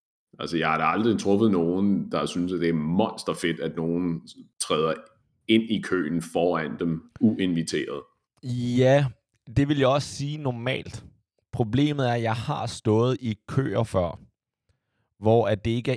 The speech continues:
Speaker 2: en, der kommer ind, men måske en gruppe på, på to-tre mennesker, der kommer ind. Og den gruppe på to-tre mennesker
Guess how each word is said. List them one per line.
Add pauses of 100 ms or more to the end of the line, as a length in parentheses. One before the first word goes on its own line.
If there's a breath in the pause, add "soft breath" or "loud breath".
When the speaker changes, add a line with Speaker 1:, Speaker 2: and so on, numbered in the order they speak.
(120)
Speaker 2:
en,
der
kommer
ind, (120)
men
måske
en
gruppe
på, (880)
på
to-tre
mennesker, (320)
der
kommer
ind. (1080)
Og
den
gruppe
på
to-tre
mennesker